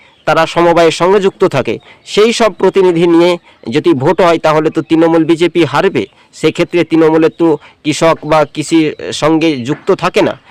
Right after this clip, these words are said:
সেক্ষেত্রে বামেরা কিন্তু বিপুল জয় পেয়েছে। এই জয় সাধারণ মানুষের জয় বলে বাম যুবনেত্রী কমরেড মীনাক্ষী মুখার্জি তারা দাবি করেছেন।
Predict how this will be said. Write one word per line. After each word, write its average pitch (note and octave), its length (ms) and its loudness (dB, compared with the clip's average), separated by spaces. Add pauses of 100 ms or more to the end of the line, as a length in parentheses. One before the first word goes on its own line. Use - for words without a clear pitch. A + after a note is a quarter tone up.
(140)
সেক্ষেত্রে G3 440 -2
বামেরা E3 420 2
কিন্তু D#3+ 280 -2
বিপুল D#3 380 0
জয় D3+ 240 2
পেয়েছে। G3 400 0 (420)
এই G3+ 200 2
জয় G3+ 200 4
সাধারণ F3 480 -2
মানুষের F3 380 0
জয় D#3+ 220 2
বলে E3 280 2 (320)
বাম D#3+ 300 0
যুবনেত্রী D#3 540 -2
কমরেড D3+ 380 0
মীনাক্ষী D3 400 -2
মুখার্জি D3 440 -2
তারা C3+ 240 0
দাবি C3 240 -2
করেছেন। G2+ 400 -6